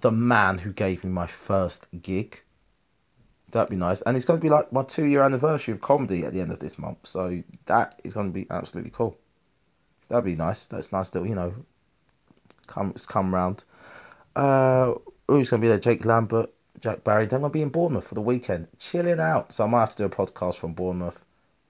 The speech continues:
or, um, or I might just do it later on the Sunday when I get back and, you know, talk about Bournemouth. So that's the end of the podcast. Um, I've talked your ear off, and I'm gonna go now. It's just only meant to be half an hour, so I'm sorry for how long it is.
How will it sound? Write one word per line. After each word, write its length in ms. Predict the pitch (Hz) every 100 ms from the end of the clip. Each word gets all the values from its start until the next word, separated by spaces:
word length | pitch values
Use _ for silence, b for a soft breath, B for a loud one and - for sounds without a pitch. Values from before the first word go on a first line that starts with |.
| _
or, 280 | 87 87 85
um, 340 | 82 78 78 - _ - - - _ _ _ _ _ _
or 120 | - 90
I 20 |
might 140 | 73
just 100 | -
do 80 | 64
it 60 | 58
later 240 | 50 -
on 80 | 71
the 80 | 76
Sunday 300 | - - 76
when 100 | 76
I 20 |
get 220 | - -
back 320 | 80 - - _ _ _ _ _ _ -
and, 240 | 90 92
you 60 | 131
know, 80 | 139
talk 240 | - 139
about 220 | - 123
Bournemouth. 340 | 135 147 92 -
So 320 | - 151 156
that's 360 | 147 165 156 -
the 60 |
end 120 | 143
of 80 | 123
the 40 | 117
podcast. 680 | 123 - 117 117 - - - -
Um, 380 | 101 98 98 - -
I've 260 | 101 95 - _ _
talked 320 | - 135 101 -
your 100 | -
ear 220 | 98 95
off, 260 | 92 - - b b b b b _ _
and 220 | - 80 80
I'm 80 |
gonna 160 | 85 82
go 180 | 78 78
now. 240 | 78 - -
It's 160 | 85
just 180 | 104 107
only 120 | 107
meant 140 | 90 -
to 60 |
be 40 | 82
half 260 | 78 -
an 40 | 82
hour, 260 | 76 76 -
so 140 | -
I'm 80 | 78
sorry 480 | - - 190 185 160
for 100 | 147
how 120 | 127
long 180 | 117 107
it 80 | -
is. 380 | 104 92 -